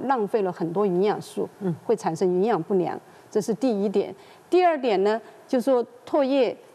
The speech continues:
Speaker 1: 它是，它的溶激酶起到了杀菌的作用，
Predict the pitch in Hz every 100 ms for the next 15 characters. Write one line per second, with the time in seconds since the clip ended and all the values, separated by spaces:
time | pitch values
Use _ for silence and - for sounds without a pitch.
0 | - 247 - - 277 269 233 226 277 285
1 | 226 208 240 - 202 214 175 139 240 233
2 | 269 220 175 202 190 -